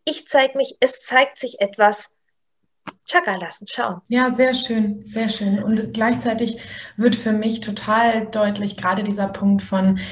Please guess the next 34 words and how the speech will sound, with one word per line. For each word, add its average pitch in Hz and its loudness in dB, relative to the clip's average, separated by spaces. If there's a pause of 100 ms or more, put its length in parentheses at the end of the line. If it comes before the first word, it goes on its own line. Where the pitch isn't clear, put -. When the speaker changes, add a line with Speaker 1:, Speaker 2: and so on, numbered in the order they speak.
(120)
Speaker 2:
wie 208 10
habe 214 8
ich 208 2
eigentlich 208 4
Konflikte 208 4 (500)
gelernt? 196 6
Also 202 -2
was 233 2
habe 208 0
ich - -6
für 196 0
Erfahrungen 196 2
in 180 -4
meiner 180 -6
Kindheit 190 -2
gemacht 165 -6 (720)
in 214 6
Bezug 202 0
auf 180 -4
Konflikte? 175 -6 (140)
Der 208 4
Kern 233 6
meiner 196 6
Arbeit 190 2
ist - -6
ja 185 -4
mein 180 -6
Wild- 190 -2
und 196 -4
Freikurs 202 0
und 190 -6
da 185 -6
ist 180 -10
ein 202 4